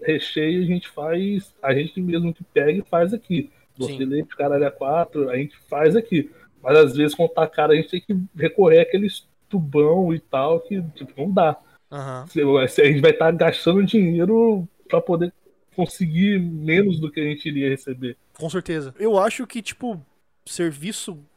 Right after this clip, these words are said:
Speaker 2: culinário, gastronômico, comida, eu acho que é, é dentro da, da atmosfera mais difícil de você levar pra frente sempre, né, cara?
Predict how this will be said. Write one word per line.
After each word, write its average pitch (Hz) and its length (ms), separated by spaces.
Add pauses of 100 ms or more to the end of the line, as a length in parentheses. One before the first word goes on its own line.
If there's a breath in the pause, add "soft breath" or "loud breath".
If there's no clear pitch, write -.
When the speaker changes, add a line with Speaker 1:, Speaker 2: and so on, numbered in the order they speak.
(180)
Speaker 2:
culinário, 147 680
gastronômico, 139 680
comida, 147 600 (360 soft breath)
eu 165 180
acho 214 220
que 226 100
é, 214 40
é 160 340
dentro 165 220
da, 180 100
da 156 320
atmosfera 170 520
mais 180 220
difícil 185 480
de 147 160
você 135 600 (720)
levar 165 520
pra 156 160
frente 151 380
sempre, 143 500
né, 135 140
cara? 123 400